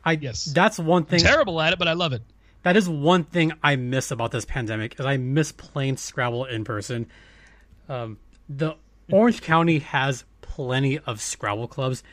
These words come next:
Speaker 1: Uh, there used to be one down in South Coast. There was one in Anaheim Hills that I used to take part of.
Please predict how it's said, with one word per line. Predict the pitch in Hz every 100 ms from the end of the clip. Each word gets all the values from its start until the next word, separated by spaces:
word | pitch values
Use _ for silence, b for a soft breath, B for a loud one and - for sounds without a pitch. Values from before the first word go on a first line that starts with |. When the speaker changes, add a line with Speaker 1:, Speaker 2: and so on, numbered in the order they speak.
| B B B
Speaker 1:
Uh, | 139 110
there | 131
used | 156 156
to |
be | 147
one | 131 131 131 123
down | 110 123 123
in | 113
South | 101 123 127
Coast. | - 139 135 - B B B _
There | 127 123
was | 123
one | 117 120 123 139 _ _
in | 127 120 120 117 -
Anaheim | 131 123 - 127 117
Hills | - 147 104 120 -
that | 123
I | 117
used | 117 135 208
to | 190
take | 175 170
part | - 175 113
of. | 110